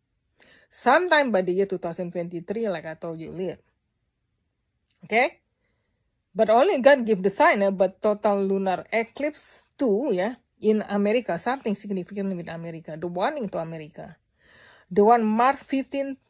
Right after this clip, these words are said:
eh, March sixteen to seventeen, I think. The first one, Rose Blood Moon, they call also, ya. Sometime that spring, ya, last time,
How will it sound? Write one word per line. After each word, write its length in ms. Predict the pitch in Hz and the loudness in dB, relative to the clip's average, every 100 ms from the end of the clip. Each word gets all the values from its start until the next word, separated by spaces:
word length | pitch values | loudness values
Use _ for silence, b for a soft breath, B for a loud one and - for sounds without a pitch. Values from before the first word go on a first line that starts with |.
| _ | _
eh, 120 | - 180 | -6 -4
March 280 | 180 240 | -2 -4
sixteen 480 | 262 - 233 - 277 | -4 -6 -8 -8 -8
to 80 | 262 | -8
seventeen, 720 | 240 214 220 220 214 208 180 | -6 -4 -2 -6 -4 -6 -6
I 140 | 151 160 | -12 -14
think. 380 | 160 - - 175 _ _ _ _ _ _ _ - | -16 -14 -16 -20 _ _ _ _ _ _ _ -8
The 120 | 190 | -6
first 240 | 190 190 | -4 -4
one, 340 | 190 170 160 - | -4 -6 -8 -10
Rose 240 | 180 196 - | -4 -4 -4
Blood 320 | 185 185 180 | -6 -4 -4
Moon, 220 | 190 190 | -4 -6
they 120 | 160 156 | -8 -12
call 220 | - 156 | -12 -12
also, 380 | 160 165 160 - | -10 -12 -14 -16
ya. 160 | - _ _ _ _ _ _ _ _ _ _ _ _ _ _ _ _ | -20 _ _ _ _ _ _ _ _ _ _ _ _ _ _ _ _
Sometime 540 | - 190 170 180 170 | -4 -4 -2 -6 -6
that 160 | 160 - | -8 -10
spring, 400 | - 220 196 160 | -8 -4 -4 -6
ya, 100 | 156 | -10
last 320 | 170 175 - | -10 -10 -8
time, 320 | 165 151 165 | -10 -10 -16